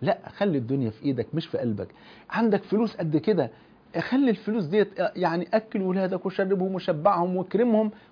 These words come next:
واكرم حواليك الفقراء واليتامى والمساكين والأرامل،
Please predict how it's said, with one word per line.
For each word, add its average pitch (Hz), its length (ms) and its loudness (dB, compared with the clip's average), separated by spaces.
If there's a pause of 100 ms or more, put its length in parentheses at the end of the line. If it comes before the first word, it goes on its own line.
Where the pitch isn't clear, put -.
واكرم 196 320 -4
حواليك 127 400 -8
الفقراء 117 600 -6
واليتامى 120 560 -4
والمساكين 123 640 -4
والأرامل، 120 580 -2